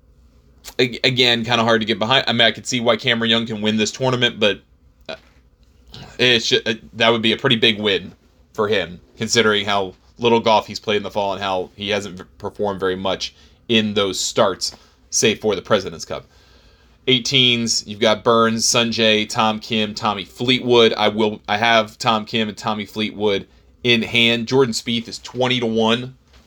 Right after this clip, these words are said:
which is a really interesting kind of point for him. Good ball striker, just really hasn't given me any indication that all of a sudden he's gonna pop off for a win, but he could.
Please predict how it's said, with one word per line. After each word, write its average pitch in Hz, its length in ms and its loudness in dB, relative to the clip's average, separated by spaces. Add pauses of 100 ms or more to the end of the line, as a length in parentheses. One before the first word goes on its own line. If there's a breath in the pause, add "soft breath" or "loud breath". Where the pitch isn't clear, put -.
(120)
which 98 140 -14
is 98 80 -10
a 101 60 -10
really 104 300 0
interesting 101 400 -8
kind 104 160 -4
of 98 80 -4
point 117 300 -2
for 113 160 -2
him. 110 320 -2 (720 soft breath)
Good 135 160 2
ball 110 200 4
striker, 127 480 2
just 113 180 -4
really 117 260 4
hasn't 110 520 0 (480)
given 120 160 0
me 113 120 6
any 117 220 6
indication 110 480 0
that 107 80 -2
all 107 120 0
of 95 60 -4
a 98 60 -10
sudden 104 200 -4
he's 98 120 -10
gonna 95 140 -8
pop 107 280 0
off 101 220 0
for 98 120 -4
a 95 40 0
win, 135 240 2
but 165 80 -2
he - 60 -2
could. 104 260 -4